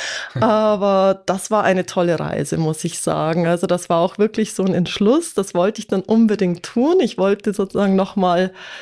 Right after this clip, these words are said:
Speaker 2: neu dazulernen, hab gesagt, "Ja, ich hab ja vor über zwanzig Jahren studiert, na, das Wissen ist ja eigentlich schon irgendwo veraltet, dieses Managementwissen, da ist doch so viel Neues dazugekommen."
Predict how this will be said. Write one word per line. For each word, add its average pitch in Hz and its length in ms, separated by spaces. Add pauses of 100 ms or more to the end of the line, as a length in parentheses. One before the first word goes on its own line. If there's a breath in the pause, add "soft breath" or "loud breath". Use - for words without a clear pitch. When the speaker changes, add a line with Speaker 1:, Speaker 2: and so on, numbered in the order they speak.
(140 loud breath)
Speaker 2:
neu 214 240
dazulernen, 277 640
hab 220 180
gesagt, 202 360
"Ja, 202 100
ich 196 140
hab 214 160
ja 202 80
vor 196 340
über 262 220
zwanzig 208 420
Jahren 190 300
studiert, 277 600
na, 220 100
das 226 220
Wissen 269 280
ist - 160
ja - 140
eigentlich 226 340
schon 220 200
irgendwo 226 340
veraltet, 285 640
dieses 262 260
Managementwissen, 226 880
da 208 80
ist 208 240
doch 214 80
so 220 160
viel 208 160
Neues 175 320
dazugekommen." 247 1040